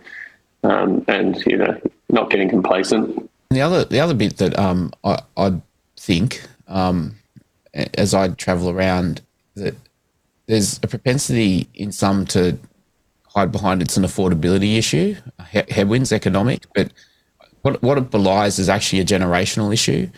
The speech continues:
Speaker 2: and a preference in consumption modes, um, price points, rate of consumption, these things. Uh, and it, it's, you know, if you look at the numbers, in terms of, um,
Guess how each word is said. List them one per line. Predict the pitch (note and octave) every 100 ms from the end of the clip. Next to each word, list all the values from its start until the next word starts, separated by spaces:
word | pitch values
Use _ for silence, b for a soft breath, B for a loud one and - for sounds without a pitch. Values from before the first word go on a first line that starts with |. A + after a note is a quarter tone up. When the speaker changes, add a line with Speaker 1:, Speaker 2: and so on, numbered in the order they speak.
| b b b
Speaker 2:
and | G2+ G2+
a | F#2+
preference | - G2 G2 F#2+
in | G2
consumption | F#2 F#2 F#2+ F#2+ - F#2 F#2 F#2 -
modes, | F#2+ F#2+ F#2 F2 - - _ b _
um, | F2+ F2+ F2+ - _ -
price | G2 -
points, | - G2 F#2 C2+ - - - - -
rate | G2+ F#2+ F#2+
of | -
consumption, | F#2 F#2 F#2 G#2
these | G#2+ G2+
things. | A#2 B2 B2 - B B B B B -
Uh, | G2 F#2+
and | G2 G#2 G2 - -
it, | F2 C#2+ -
it's, | - - - - - _ _ -
you | G#2+
know, | G2+
if | F#2+
you |
look | A#2+ -
at | -
the |
numbers, | F2+ F#2+ F#2+ D2+ B1+ - B B B -
in |
terms | G#2+ B2 B2
of, | G2+ F2
um, | F2 E2+ E2